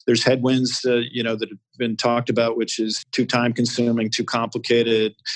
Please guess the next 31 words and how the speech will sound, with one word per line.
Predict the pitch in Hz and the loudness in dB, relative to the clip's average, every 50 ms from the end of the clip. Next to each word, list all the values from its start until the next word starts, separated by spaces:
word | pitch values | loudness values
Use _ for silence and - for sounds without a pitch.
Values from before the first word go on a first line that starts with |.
| - - _ - | -12 -12 _ -2
not | 117 110 107 117 | -2 0 2 2
welcoming | 131 135 127 127 - 135 123 120 117 117 | 2 2 2 0 -2 -2 0 0 0 0
enough, | 117 117 117 113 113 113 113 113 - - - _ - - | 0 0 -2 -2 -2 -2 -4 -6 -8 -14 -16 _ -6 0
too | 139 120 | 0 0
expensive, | 135 - - - - 151 147 139 131 - - 131 120 117 113 113 107 - - | 0 -2 -6 -2 0 2 2 2 0 0 0 2 2 2 0 -2 -4 -4 -6
you | 127 | -4
know, | 113 110 110 - | -4 -4 -6 -4
all | - 131 143 147 | -2 2 2 2
those | 139 131 127 120 117 - | 2 2 0 -2 -2 -4
sort | - 123 | -2 -2
of | 113 117 | -2 -2
things, | - - 170 160 135 120 - 113 | -4 -4 -4 -4 -4 -4 -6 -10
which | 107 - - - | -12 -14 -10 -6
we | 127 127 123 | -6 -4 -2
need | 123 120 123 120 117 - - | 0 0 0 0 -2 -4 -4
to, | - 120 117 113 113 113 110 _ - - - - - - _ - | -2 0 0 2 0 -2 -6 _ -16 -16 -16 -16 -16 -16 _ -2
to | - 123 | -2 -2
break | 117 123 120 120 120 120 | 2 2 2 2 2 0
down. | - 123 123 135 156 143 113 104 | 0 0 0 0 0 0 0 0
And, | 107 110 120 - - | 0 -2 -2 -4 -6
and | 127 120 123 | -6 -4 -2
I | 127 135 | 2 2
have | 139 131 | 0 2
this | 117 131 117 - - - | 0 -2 -2 -2 -6 -4
view | 110 120 139 147 135 117 | 0 2 2 2 2 2
that | 127 123 120 123 123 _ _ _ - - | 2 2 2 0 -4 _ _ _ -14 -4
two | - 170 170 151 143 139 - - 113 | -2 0 0 0 0 -4 -4 -4 -2
aspects | 110 107 107 - - - 107 98 - - | 0 0 -2 -2 -2 -4 -4 -2 0 0
of | 113 107 107 110 | 0 2 2 0
it | 117 117 | 0 0
is | 110 113 107 - | 0 -2 -2 -4